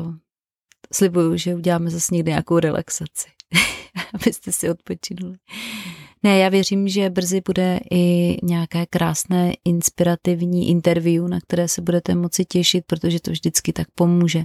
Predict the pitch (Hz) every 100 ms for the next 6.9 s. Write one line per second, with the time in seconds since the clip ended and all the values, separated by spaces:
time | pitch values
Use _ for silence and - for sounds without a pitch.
0 | - - - - - - 170 175 170 -
1 | 175 175 170 170 - _ _ - - 180
2 | 165 151 - _ _ _ _ _ _ 175
3 | 170 - 170 165 165 - - - 170 165
4 | 165 165 - 160 170 - 165 165 165 160
5 | - 165 - 170 - 151 - _ _ -
6 | - - - - - 190 208 196